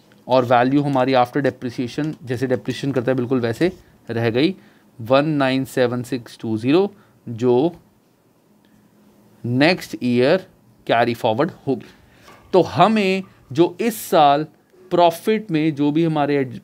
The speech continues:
प्रॉफिट थे, उसमें हमें क्या-क्या करना पड़ेगा? हमें एक तो ये पूरा पूरा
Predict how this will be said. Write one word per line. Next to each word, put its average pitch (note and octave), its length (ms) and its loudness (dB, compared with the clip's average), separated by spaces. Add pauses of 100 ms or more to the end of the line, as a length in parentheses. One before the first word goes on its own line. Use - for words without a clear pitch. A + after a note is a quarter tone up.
प्रॉफिट C#3 440 -2
थे, C#3 240 -2 (260)
उसमें D#3 300 -2
हमें D3+ 180 0
क्या-क्या C#3+ 280 0
करना C3+ 280 -2
पड़ेगा? C3+ 400 2 (460)
हमें D3+ 240 2
एक D3+ 300 0
तो E3+ 100 2
ये D#3+ 120 4
पूरा D3 320 0
पूरा E3 440 2